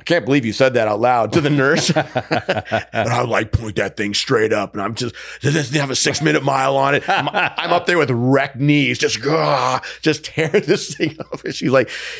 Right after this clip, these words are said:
Speaker 1: "You know he's gonna break that treadmill, and in the process, he's gonna need knee re-, two double knee replacements. Like, g-, get, you got, he's been going long enough. Put him on the table, get your information."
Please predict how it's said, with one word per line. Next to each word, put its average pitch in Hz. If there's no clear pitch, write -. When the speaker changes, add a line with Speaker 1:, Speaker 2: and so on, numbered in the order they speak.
Speaker 1:
"You 170
know 247
he's 233
gonna 175
break 156
that 147
treadmill, 135
and 127
in 135
the 123
process, 120
he's 120
gonna 117
need 117
knee 123
re-, 113
two 143
double 123
knee 120
replacements. 104
Like, 110
g-, 143
get, 135
you 170
got, 196
he's 143
been 185
going 151
long 135
enough. 131
Put 139
him 156
on 156
the 156
table, 135
get 123
your 123
information." 113